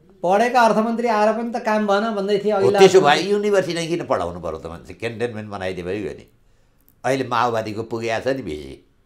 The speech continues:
Speaker 2: अब के गर्नु पर्यो भने युनिभर्सिटीमा विद्यार्थीलाई टाउको कसरी काट्ने,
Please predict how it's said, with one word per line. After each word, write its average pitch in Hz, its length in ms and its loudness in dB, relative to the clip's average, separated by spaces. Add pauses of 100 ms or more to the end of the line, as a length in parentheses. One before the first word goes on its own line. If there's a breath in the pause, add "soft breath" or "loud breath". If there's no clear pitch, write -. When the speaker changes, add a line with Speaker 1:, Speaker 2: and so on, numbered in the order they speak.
(680)
Speaker 2:
अब 120 220 -4
के 156 100 0
गर्नु 104 280 -2
पर्यो 85 200 -6
भने 98 380 -10 (1400)
युनिभर्सिटीमा 104 760 -6 (680)
विद्यार्थीलाई 117 760 -4 (960)
टाउको 113 320 0
कसरी 123 340 -6
काट्ने, 107 680 -6